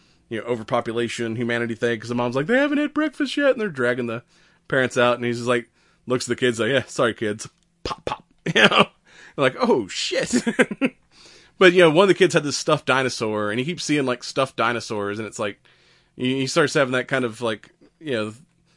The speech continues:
what he does for a living starting to catch up to him. And he ends up, like, tracking down, like, a antique toy dealer and finds this lady buying toys and follows her home and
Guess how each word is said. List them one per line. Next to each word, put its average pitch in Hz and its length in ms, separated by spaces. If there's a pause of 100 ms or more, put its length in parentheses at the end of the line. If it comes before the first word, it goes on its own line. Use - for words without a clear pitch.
(260)
what 156 180
he 165 100
does 139 300
for 151 100
a 127 60
living 127 540 (220)
starting 135 360
to 117 80
catch 131 240
up 127 160
to 117 160
him. 117 160 (800)
And 131 120
he 160 100
ends 180 120
up, 185 140
like, 135 220
tracking 135 500
down, 123 260
like, 117 200
a 98 220 (640)
antique 123 480
toy 127 260
dealer 104 420
and 104 120
finds 117 360
this 117 160
lady 110 380
buying 110 420
toys 107 480
and 98 180
follows 113 340
her 101 100
home 107 360
and 98 200